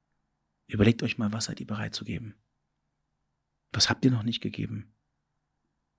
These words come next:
Und worauf freut ihr euch, als nächstes zu geben? Danke, dass ihr wieder dabei wart. Nächste Woche heißt es auch wieder Freigeist Podcast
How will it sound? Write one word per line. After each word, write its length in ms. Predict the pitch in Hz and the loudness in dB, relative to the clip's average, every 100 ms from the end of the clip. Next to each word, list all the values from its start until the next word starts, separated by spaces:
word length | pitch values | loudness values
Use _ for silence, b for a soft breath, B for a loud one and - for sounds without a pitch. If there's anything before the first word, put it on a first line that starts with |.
| _ - | _ -2
Und 140 | 95 | 0
worauf 260 | 92 95 - | 0 -2 -4
freut 320 | - 90 - | -4 -4 -4
ihr 100 | - | -4
euch, 180 | 80 95 | -4 -4
als 180 | - | -4
nächstes 380 | 113 - - - | -4 -6 -4 -4
zu 100 | - | -6
geben? 360 | - 101 - - _ _ _ _ _ _ _ _ _ _ _ _ _ _ _ _ _ - | -6 -10 -10 -20 _ _ _ _ _ _ _ _ _ _ _ _ _ _ _ _ _ 4
Danke, 220 | 107 104 | 6 10
dass 160 | 110 92 | 8 8
ihr 80 | |
wieder 140 | 98 92 | 2 -4
dabei 300 | - - 107 | -4 -4 -4
wart. 240 | 123 - _ _ _ _ | -6 -8 _ _ _ _
Nächste 300 | 120 104 98 | 10 10 6
Woche 160 | 98 95 | 2 0
heißt 160 | 92 | 0
es 60 | - | -2
auch 140 | 104 | 0
wieder 320 | 123 110 104 - b b b b b | 2 2 0 -4 b b b b b
Freigeist 520 | - - - 101 101 | -4 2 2 2 0
Podcast 580 | - - - - - - | -2 -6 -6 -8 -8 -12